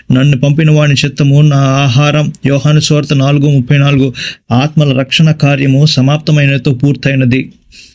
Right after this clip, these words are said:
పదిహేడు, తండ్రి ఇచ్చిన పని ముగించాడు. శిలువకు ముందే క్రీస్తు ప్రార్థించాడు, "నీవిచ్చిన పనిని సంపూర్ణముగా నెరవేర్చాను." యోహాను సువార్త పదిహేడో అధ్యాయము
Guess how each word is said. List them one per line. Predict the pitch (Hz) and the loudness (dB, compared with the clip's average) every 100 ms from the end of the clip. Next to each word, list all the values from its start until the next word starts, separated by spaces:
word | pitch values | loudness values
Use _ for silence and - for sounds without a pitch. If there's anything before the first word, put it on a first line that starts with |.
| - - | -10 -4
పదిహేడు, | 135 143 156 143 - - _ _ _ - | 0 0 0 -2 -6 -12 _ _ _ -2
తండ్రి | 135 139 160 | 0 0 0
ఇచ్చిన | 151 151 151 143 | -2 -2 0 0
పని | 139 139 143 139 139 160 147 | 0 0 0 2 0 0 0
ముగించాడు. | 131 135 151 - 143 127 123 - _ _ _ | 0 2 0 0 0 -2 -4 -10 _ _ _
శిలువకు | - - 151 160 156 | -4 0 0 0 2
ముందే | 143 143 147 | 2 2 0
క్రీస్తు | 151 143 151 - 143 | -2 -2 -2 -2 -2
ప్రార్థించాడు, | 147 131 131 131 151 143 147 123 120 - _ - | 0 -2 0 0 0 0 0 0 -4 -12 _ -2
"నీవిచ్చిన | 123 135 139 175 | 2 2 0 0
పనిని | 156 151 143 143 | 0 0 2 0
సంపూర్ణముగా | 139 139 131 156 147 139 135 143 123 127 - - - 123 | 0 0 0 0 2 2 2 2 0 -2 -10 -20 -4 0
నెరవేర్చాను." | 127 139 151 151 - 143 143 - | 0 0 0 -2 -2 0 0 0
యోహాను | 131 139 147 147 | 0 2 2 2
సువార్త | - 135 | 2 2
పదిహేడో | 135 151 151 | 2 2 0
అధ్యాయము | 147 120 139 139 143 | 0 0 2 0 0